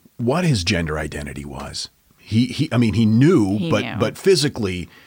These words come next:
Speaker 1: it wasn't being backed up.
Speaker 2: Right. And in that time period, there wasn't a lot of room for, "Yeah, I don't think this is right."
Speaker 1: Right. No. Yeah.
Speaker 2: And it's so often that, that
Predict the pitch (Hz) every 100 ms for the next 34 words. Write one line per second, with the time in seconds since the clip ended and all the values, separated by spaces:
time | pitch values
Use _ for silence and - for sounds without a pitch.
0 | - _ _ _ _ - 120 120 113 107
1 | 101 104 98 90 92 82 - 147 113 73
2 | - 202 202 165 - 208 190 180 175 170
3 | 160 - - 190 202 202 - 160 147 143
4 | 139 156 - - _ _ 175 156 151 156
5 | 151 165 143 147 147 147 147 143 143 165
6 | 165 156 147 143 - 156 139 135 131 165
7 | _ _ 170 170 165 170 180 170 - 160
8 | - 151 156 147 120 - - - - 80
9 | - 82 73 - _ _ _ 80 156 175
10 | 156 147 151 - - 160 - - 185 165
11 | 156 160 - 165 151 147 156 165 147 -
12 | - 170 143